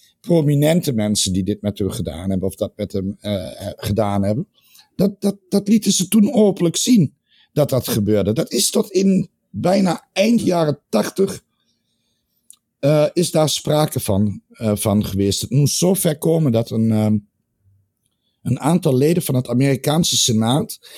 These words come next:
die zijn undercover op een gegeven moment naar Nederland <laughs> gekomen, omdat, eh,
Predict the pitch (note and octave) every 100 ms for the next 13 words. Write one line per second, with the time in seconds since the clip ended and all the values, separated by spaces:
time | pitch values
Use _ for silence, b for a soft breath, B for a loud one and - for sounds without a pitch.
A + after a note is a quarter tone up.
0 | B B B - C3 C3+ B2+ - F#3+ G3
1 | - F#3 F#3+ G#2+ G#2 - - C3 C3 B2
2 | B2 A#2 A2+ A2+ A#2+ D#3+ D3 G2+ E3+ E2+
3 | - C#3+ C3 C#3+ D#3 _ B B B B
4 | B B B - C#3 B2 C#3+ - _ _
5 | _ B2+ A#2+